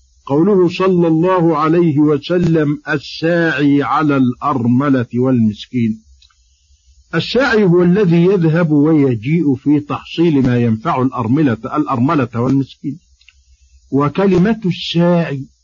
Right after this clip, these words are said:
تشعر بالجد والكد والتعب والاجتهاد في العمل. والأرملة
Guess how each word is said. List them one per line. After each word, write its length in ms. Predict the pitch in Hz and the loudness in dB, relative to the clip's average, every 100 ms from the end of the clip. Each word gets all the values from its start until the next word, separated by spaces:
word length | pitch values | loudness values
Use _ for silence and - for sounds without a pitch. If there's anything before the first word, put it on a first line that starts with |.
| _ _ _ _ 143 | _ _ _ _ -6
تشعر 580 | 135 147 143 185 170 | -4 -2 0 2 2
بالجد 720 | 135 127 120 101 165 151 120 - _ _ _ _ _ | 2 0 -2 -4 -4 -4 -4 -10 _ _ _ _ _
والكد 880 | 127 147 143 120 - - 147 113 92 120 120 117 117 113 | -2 0 0 0 -4 -4 -4 -4 -4 -2 0 -2 -4 -4
والتعب 800 | 135 127 _ 147 143 135 113 | -4 -4 _ -4 -2 0 0
والاجتهاد 640 | 120 117 113 - 131 156 107 | 0 0 -2 -4 -2 -2 -4
في 120 | 110 | -10
العمل. 340 | 87 123 90 73 _ _ _ _ _ _ _ _ _ _ _ _ | -8 -8 -8 -10 _ _ _ _ _ _ _ _ _ _ _ _
والأرملة 1160 | 131 170 190 190 180 175 151 156 175 185 180 | -2 0 0 0 -2 -2 0 2 2 2 0